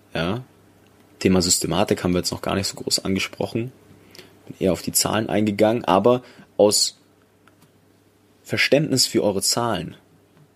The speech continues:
Und es ist wirklich jetzt nicht allzu kompliziert, ja. Es braucht schon ein gewisses Verständnis dann dafür, wenn man dann mal so einen Werbeanzeigenmanager sieht und die richtigen Parameter mal eingestellt hat, was es da jetzt endlich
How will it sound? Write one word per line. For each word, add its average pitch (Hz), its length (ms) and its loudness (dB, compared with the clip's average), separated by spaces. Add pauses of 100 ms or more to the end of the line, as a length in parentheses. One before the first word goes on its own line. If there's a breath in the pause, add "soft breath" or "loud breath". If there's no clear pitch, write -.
(280)
Und 131 120 4
es 160 120 6
ist 95 160 -4
wirklich 107 260 -2
jetzt 98 160 -6
nicht - 300 -8
allzu 85 300 0
kompliziert, - 640 -6
ja. 104 320 0
Es - 120 -2
braucht 110 260 6
schon 113 180 0
ein 92 80 -2
gewisses 104 380 2
Verständnis - 560 -2
dann 151 160 2
dafür, 151 420 2
wenn 95 120 4
man 90 180 2
dann 90 120 0
mal 87 140 0
so 87 100 -4
einen 87 120 -2
Werbeanzeigenmanager 117 1000 4
sieht 104 300 2
und 92 140 -4
die 98 80 0
richtigen 95 400 -2
Parameter 95 560 2
mal 80 100 -2
eingestellt 156 580 2
hat, - 220 4 (840 loud breath)
was 104 160 2
es 101 160 0
da 95 100 6
jetzt - 240 2
endlich 101 540 0